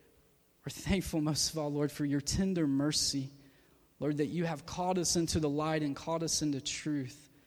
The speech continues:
Father, because of your great love for us, your tender love. And Father, I, I,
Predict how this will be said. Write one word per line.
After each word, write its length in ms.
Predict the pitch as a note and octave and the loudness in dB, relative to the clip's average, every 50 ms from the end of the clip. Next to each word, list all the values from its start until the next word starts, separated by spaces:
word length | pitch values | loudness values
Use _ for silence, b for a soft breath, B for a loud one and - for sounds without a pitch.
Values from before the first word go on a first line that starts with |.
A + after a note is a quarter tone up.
| b b b b b b _ _ - | b b b b b b _ _ -8
Father, 240 | - - D3 D#3 | -6 -4 -4 -2
because 380 | D3 D3 C#3+ - - E3 - - | -2 -4 -4 -4 -6 -4 -2 -2
of 100 | D#3 D3 | -2 -2
your 120 | D3 D3 C#3 | -2 -2 -4
great 400 | C3+ C3+ D3 D3+ D3+ D3 - C#3 | -4 -4 -4 -4 -4 -4 -6 -8
love 220 | C#3 C#3 C#3 C3+ | -10 -10 -10 -10
for 240 | - - C#3+ C#3 C#3 | -10 -10 -10 -8 -8
us, 200 | C#3+ C#3 - - | -8 -10 -8 -6
your 100 | D3 C3 | -6 -6
tender 400 | - - - E3 E3 D#3+ D3 C#3+ | -6 -4 -2 0 0 0 0 0
love. 320 | C3+ C#3 C#3+ C#3+ C#3+ C3 | -2 -2 -2 -2 -2 -2
And 100 | C3+ C3 B B B B B B B | -2 -4 B B B B B B B
Father, 260 | - - E3+ E3+ E3 | 0 2 2 4 4
I, 60 | E3+ E3+ | 2 2
I, 240 | D3+ G2 - F3+ | 0 0 -2 -4